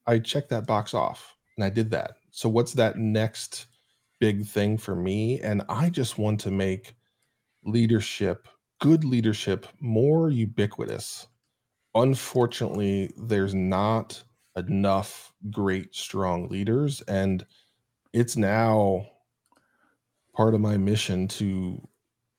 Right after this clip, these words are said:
flip that around. The norm should be good leaders. Unfortunately, the norm is not good leaders, and I think we have the opportunity and the platform to,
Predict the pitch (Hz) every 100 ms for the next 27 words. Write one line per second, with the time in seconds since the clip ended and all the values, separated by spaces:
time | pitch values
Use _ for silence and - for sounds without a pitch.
0 | _ _ _ - 123 - 139 131 98 80
1 | 110 85 67 98 - _ _ 120 120 120
2 | 143 196 151 120 - 107 107 104 110 98
3 | 95 95 - - - 110 104 - 156 151
4 | 117 113 104 104 110 113 98 101 95 92
5 | 123 - 120 117 92 92 87 78 76 110
6 | - - _ _ _ _ _ - 101 -
7 | 196 113 - 127 117 107 101 101 104 98
8 | - - 107 95 87 104 101 - - 92
9 | 90 87 98 90